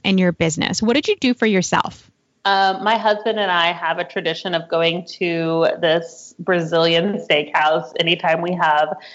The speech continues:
Speaker 2: an anniversary or a success in our business or anything. So I'm pretty sure we, we went to that Brazilian steakhouse. <laughs>
Speaker 1: I love those places.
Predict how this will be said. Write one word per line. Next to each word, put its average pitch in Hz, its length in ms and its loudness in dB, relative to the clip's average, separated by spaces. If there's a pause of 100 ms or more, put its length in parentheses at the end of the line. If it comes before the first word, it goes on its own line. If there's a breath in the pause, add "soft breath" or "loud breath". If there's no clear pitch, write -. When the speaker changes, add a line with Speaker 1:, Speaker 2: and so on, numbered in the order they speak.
(140)
Speaker 2:
an 202 140 0
anniversary 185 800 0
or 165 180 2
a 175 100 2
success 170 640 0
in 180 80 -4
our 160 120 -4
business 170 520 -4
or 170 260 0
anything. 196 580 -2
So 170 360 2
I'm 170 160 2
pretty 220 340 2
sure 180 340 2
we, 165 280 -4
we 180 160 0
went 165 200 -2
to 180 80 -8
that 165 160 2
Brazilian 170 440 2
steakhouse. - 840 -2 (220)
<laughs> - 160 -16
Speaker 1:
I - 120 2
love 185 240 2
those 170 240 2
places. 214 640 -6